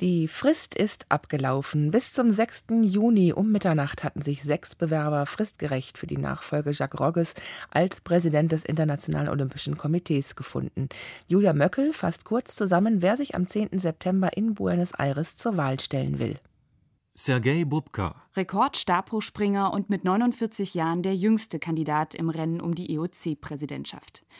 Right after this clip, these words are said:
Speaker 3: Der Vorsitzende des Nationalen Olympischen Komitees in der Ukraine hofft auf die Unterstützung von Athleten und jüngeren I O C-Mitgliedern, gilt aber als Außenseiter.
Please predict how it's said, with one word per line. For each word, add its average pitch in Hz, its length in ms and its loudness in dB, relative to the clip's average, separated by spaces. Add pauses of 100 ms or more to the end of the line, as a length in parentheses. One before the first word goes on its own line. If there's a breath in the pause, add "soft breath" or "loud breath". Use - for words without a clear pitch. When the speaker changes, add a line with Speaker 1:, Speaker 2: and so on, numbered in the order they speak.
(380 loud breath)
Speaker 3:
Der 151 120 -8
Vorsitzende 214 560 0
des 175 140 -10
Nationalen 180 600 0
Olympischen 185 520 -2
Komitees 190 560 -4
in 185 100 -2
der 175 100 -2
Ukraine 185 540 -2 (400 loud breath)
hofft 220 180 0
auf - 140 -4
die 262 100 0
Unterstützung 214 640 -2
von 208 240 -6
Athleten 175 640 -4
und 208 260 -4
jüngeren 170 480 4
I 160 160 -2
O 156 60 -2
C-Mitgliedern, 151 840 -2 (460 soft breath)
gilt 214 240 2
aber 233 280 -2
als - 200 -8
Außenseiter. 147 720 -6